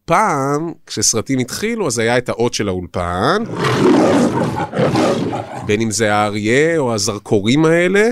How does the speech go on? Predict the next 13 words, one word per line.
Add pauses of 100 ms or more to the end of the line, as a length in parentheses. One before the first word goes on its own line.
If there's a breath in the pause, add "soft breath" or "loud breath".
(360 soft breath)
או
כדור
הארץ
שמסתובב,
תלוי
באיזה
חברה,
ואז
היה
חמש
דקות
של
כותרות,